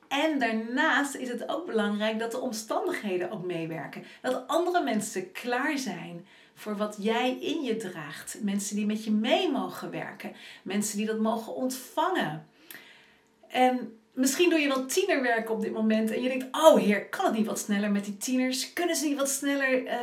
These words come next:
de boodschap van God oppakken en wat radicaler worden en meer commitment tonen? Heer, kan het niet wat sneller?" Ehm, misschien heb je zelf wel tieners en denk je, "Heer, kan het niet wat sneller allemaal?"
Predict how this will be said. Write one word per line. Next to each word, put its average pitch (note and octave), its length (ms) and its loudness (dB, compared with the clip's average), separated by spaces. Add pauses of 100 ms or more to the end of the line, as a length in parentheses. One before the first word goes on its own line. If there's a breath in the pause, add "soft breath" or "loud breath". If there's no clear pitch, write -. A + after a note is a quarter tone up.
de G#3+ 100 2
boodschap C4+ 520 -2
van B3 140 -6
God - 320 -8
oppakken C4 560 -2
en A3+ 120 -2
wat A3 140 -2
radicaler B3+ 760 2
worden B3+ 360 4
en A3+ 160 -2
meer A#3 220 -4
commitment B3 680 -4
tonen? B3 560 4 (400 loud breath)
Heer, F4+ 500 8
kan D4 200 6
het C4+ 140 2
niet B3 320 2
wat A#3+ 320 0
sneller?" B3 800 0 (600 loud breath)
Ehm, G#3 340 -2 (120)
misschien G3+ 360 0
heb F#3 120 -2
je F#3 120 -2
zelf D#4+ 340 8
wel C#4 180 6
tieners G#3 480 2
en G3 160 -2
denk F#3+ 180 -2
je, F3+ 100 -2
"Heer, E3 400 4
kan F3+ 260 0
het F3 120 0
niet G#3 160 0
wat G3 220 -2
sneller D#4+ 440 4
allemaal?" F3+ 480 -2